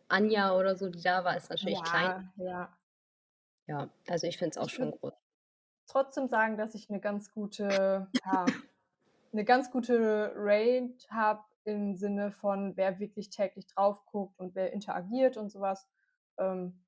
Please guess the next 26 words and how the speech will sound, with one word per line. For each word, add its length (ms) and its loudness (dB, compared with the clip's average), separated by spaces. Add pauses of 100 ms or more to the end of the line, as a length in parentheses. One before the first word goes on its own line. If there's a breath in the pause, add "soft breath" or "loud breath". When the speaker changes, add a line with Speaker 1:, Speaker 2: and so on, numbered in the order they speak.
Speaker 2:
und 120 0
da 80 6
bin 160 0
ich 120 -4
ganz 220 -2
froh 220 -4
drum, 240 -4
weil 320 0
ich 160 -14
finde, 180 -6
ich 100 -10
habe 160 -10
'ne 60 -8
ganz 320 -10
tolle, 500 -4 (200)
wie 100 -12
man 160 -12
sagt, 260 -16
Community, 800 -4 (160)
<laughs> 320 -4 (640 loud breath)
ähm, 540 0
die 160 -2
einfach 360 -4
total, 800 2
ja, 460 6 (220)
total 520 2